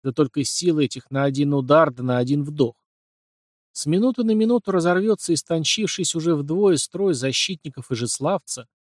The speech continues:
А ведь в детинец отступили ещё не все вои, спешащие во внутреннюю цитадель с дальних концов града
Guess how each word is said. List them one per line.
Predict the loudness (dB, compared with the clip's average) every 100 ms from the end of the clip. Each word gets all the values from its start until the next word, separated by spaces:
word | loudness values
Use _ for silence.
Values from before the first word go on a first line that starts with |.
| _ _ _ _ _
А | -2 2
ведь | 2 2
в |
детинец | -2 -2 0 0 -2 -6
отступили | -8 -8 -4 0 0
ещё | 0 -2
не | -4 -2
все | 0 2 2
вои, | 2 0
спешащие | -4 -4 -4 0 0 0 0
во | 2 2
внутреннюю | 0 -2 -4 -4
цитадель | -4 -2 0 0 -2
с | -2
дальних | 2 2 0 -6
концов | -8 -6 -6 -4
града | 2 2 2 -4